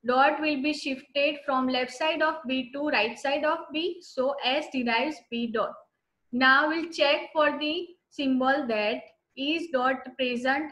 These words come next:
at the beginning of any symbol. So here dot is at the end of right hand side. So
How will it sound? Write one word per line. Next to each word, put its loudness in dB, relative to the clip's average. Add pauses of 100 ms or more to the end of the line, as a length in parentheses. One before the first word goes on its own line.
at 0
the -4
beginning -2
of 2 (100)
any -2
symbol. 0
So 0
here 0
dot 0
is -2
at -2
the -4 (200)
end -2
of 2
right 0
hand -2
side. -2 (680)
So 2